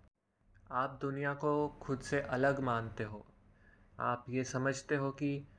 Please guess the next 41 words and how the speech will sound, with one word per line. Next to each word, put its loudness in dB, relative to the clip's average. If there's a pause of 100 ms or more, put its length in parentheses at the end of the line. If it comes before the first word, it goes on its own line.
(300)
ऐसा 0
नहीं 0
है 0
कि 0
आपके 2
और 4
दुनिया 0
के -2
बीच 0
में -2
इक्विलिब्रियम -2
है। -4
आपको -2
पता 0
है 0
कि -4 (580)
आपके 0
मन 2
के 0
अंदर 4
ही 0
कुछ -2 (500)
इंटरनल 4
लेवल 4
पे -2
कॉन्फ्लिक्ट -2
चल 0
रही -4
है। -14 (1800)
आप -4
कहेंगे -4
कि -2
ठीक -4
है, -6
अच्छी -4
बात -2
है, -2
ये -2
हो -2
गया, -2
पर -6